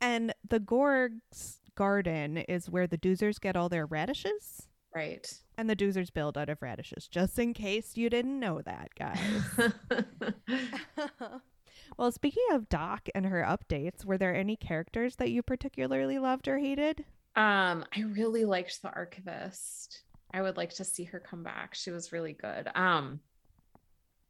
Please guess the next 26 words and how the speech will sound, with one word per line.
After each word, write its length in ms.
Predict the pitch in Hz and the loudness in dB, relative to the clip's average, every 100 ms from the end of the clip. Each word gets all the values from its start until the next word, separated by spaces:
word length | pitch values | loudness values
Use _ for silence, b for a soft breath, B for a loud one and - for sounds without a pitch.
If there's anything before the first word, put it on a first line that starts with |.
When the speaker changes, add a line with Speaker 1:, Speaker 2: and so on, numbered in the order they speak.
| - - | -10 0
Speaker 2:
I 60 | |
liked 260 | 208 180 185 | 4 4 2
Uncle 240 | 220 254 | -2 0
Matt. 500 | 277 208 139 139 175 - _ _ _ _ _ 208 | 0 0 0 0 0 -4 _ _ _ _ _ 6
Um, 180 | 180 - | 6 6
according 440 | 180 - 294 349 | -4 -2 2 6
to 120 | 359 214 | 6 8
I 60 | |
M 140 | 226 254 | 6 4
D 140 | 247 | 2
B, 200 | 214 247 | 0 -2
Kevin 400 | 247 - 214 226 | -2 -4 -2 -2
Clash 460 | 220 - 196 208 - | -4 2 2 2 -4
plays 320 | - 151 147 | -6 -6 -4
Matt 380 | 156 147 143 - _ | -6 -6 -6 -8 _
in 200 | 160 156 | -10 -8
one 180 | 151 156 | -8 -8
episode. 720 | 151 - 160 - - 62 - 214 _ | -10 -12 -14 -14 -12 -10 -12 -16 _
So 160 | - 175 | -12 -8
I 40 | |
wonder 220 | 170 175 | -6 -6
if 120 | 170 - | -8 -8
that's 260 | 165 - | -10 -10
the 100 | - | -12
pilot, 420 | - 170 170 - - | -14 -10 -8 -10 -12
maybe. 380 | 165 - 196 | -14 -14 -16